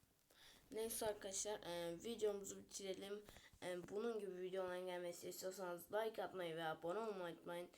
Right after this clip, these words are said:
Görüşürüz. Bay bay. Perşembe günü içinde herhalde bugün bir video atarım. E, veya D L S'de yama atarım arkadaşlar. Bilmiyorum. E, durun, şunu da kurtaralım. Adam üzülmesin.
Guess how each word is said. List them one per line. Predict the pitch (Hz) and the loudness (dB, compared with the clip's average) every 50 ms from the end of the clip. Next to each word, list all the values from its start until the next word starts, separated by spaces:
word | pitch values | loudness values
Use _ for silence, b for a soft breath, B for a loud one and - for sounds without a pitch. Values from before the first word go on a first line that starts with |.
| B B B B B - | B B B B B 10
Görüşürüz. | 202 214 220 220 220 214 - - 220 220 220 214 214 208 - - B B B B B - | 12 12 12 12 10 0 0 2 4 6 6 6 4 2 -2 -8 B B B B B -6
Bay | - 185 196 202 202 196 196 | 0 2 4 6 6 4 4
bay. | 196 190 185 180 185 - | 4 4 4 2 2 2
Perşembe | 214 190 190 - - 202 202 214 233 240 | 2 2 4 4 4 2 4 6 6 6
günü | 220 214 214 220 | 6 6 6 6
içinde | 220 214 214 - 208 196 190 208 208 208 | 4 4 4 2 0 4 6 6 6 6
herhalde | 220 233 220 214 202 190 190 208 208 202 | 4 4 6 6 6 6 6 2 0 0
bugün | - - 202 196 190 190 | -2 -2 -2 0 2 4
bir | 196 202 196 196 | 4 4 4 4
video | 196 180 - 196 190 | 2 4 6 6 6
atarım. | 185 170 190 - - 220 208 190 185 185 190 190 B B B B B B B B B | 6 6 4 6 8 8 8 8 6 2 2 -4 B B B B B B B B B
E, | - 170 180 175 | 0 0 2 8
veya | 196 202 196 196 196 202 196 190 - - - | 8 8 10 10 8 8 6 6 4 4 4
D | 190 185 180 | 6 6 8
L | 185 180 | 8 6
S'de | 180 180 - 190 180 196 | 6 6 4 2 6 8
yama | 202 202 190 196 196 190 185 170 160 | 6 8 8 6 6 6 4 4 2
atarım | 160 160 - 175 147 143 135 127 | 2 0 0 -2 0 0 0 -2
arkadaşlar. | 120 - - - 147 - - - - 185 180 175 - | -4 -6 -6 -6 -2 -2 0 2 4 4 2 2 2
Bilmiyorum. | - 196 185 170 165 160 151 151 151 165 190 208 - - - - - - - - - - - - - - - - - - - - - - - - - - - - - - - - B B B B B B B B B B B B B B - - - - - - | 2 2 2 4 2 2 2 2 2 4 4 2 2 0 -6 -18 -20 -20 -20 -20 -20 -20 -20 -20 -20 -20 -20 -20 -20 -20 -20 -20 -20 -20 -20 -20 -20 -20 -20 -20 -20 -20 -20 -18 B B B B B B B B B B B B B B -20 -20 -20 -16 -8 -4
E, | 165 170 165 160 - | -2 0 0 0 0
durun, | - 185 185 180 | 2 2 2 0
şunu | 175 175 - 185 185 180 | 0 -2 -2 -2 0 0
da | 180 175 175 | 0 0 -2
kurtaralım. | - - - - - 185 170 180 185 180 175 175 180 190 196 190 - - - - - - - - - - - - - - - - | -4 -12 -8 -4 0 2 4 4 6 4 4 2 0 0 -2 -8 -14 -20 -20 -20 -20 -20 -20 -20 -20 -20 -20 -20 -20 -20 -10 -4
Adam | - 196 175 180 180 180 180 | -2 0 2 4 4 4 2
üzülmesin. | 175 180 190 190 185 170 160 165 - - 190 190 190 185 | 2 2 2 2 2 2 2 2 0 0 0 -2 -4 -4